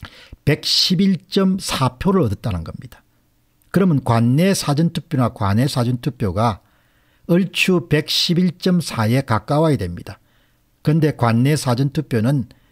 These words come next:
백구십삼 점 오, 그러니까 미래통합당 후보가 백 표를 얻을 때 이인영 후보가 백구십삼 표를 얻은 걸 나온 겁니다. 이게 다 저-,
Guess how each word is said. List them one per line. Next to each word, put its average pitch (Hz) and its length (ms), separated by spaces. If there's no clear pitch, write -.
백구십삼 123 840
점 113 240
오, 107 260
그러니까 110 640
미래통합당 139 640
후보가 110 320
백 131 200
표를 127 180
얻을 101 200
때 123 300
이인영 139 360
후보가 101 480
백구십삼 127 800
표를 170 180
얻은 104 200
걸 92 140
나온 82 220
겁니다. 107 260
이게 156 100
다 - 160
저-, 180 100